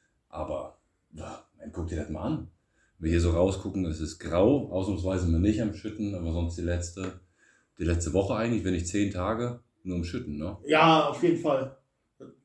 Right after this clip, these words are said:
Speaker 1: Neunzig Prozent Regenwahrscheinlichkeit geht immer durch. Das ist ekelhaft.
Speaker 2: Mhm.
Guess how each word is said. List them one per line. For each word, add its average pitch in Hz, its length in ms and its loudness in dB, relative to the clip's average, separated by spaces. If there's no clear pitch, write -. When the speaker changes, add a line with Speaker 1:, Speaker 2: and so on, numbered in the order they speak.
Speaker 1:
Neunzig 98 340 2
Prozent 104 360 0
Regenwahrscheinlichkeit 107 1000 0
geht 101 160 0
immer 90 200 -2
durch. 80 280 -4
Das 80 80 -8
ist - 260 -14
ekelhaft. - 460 -10
Speaker 2:
Mhm. 190 540 8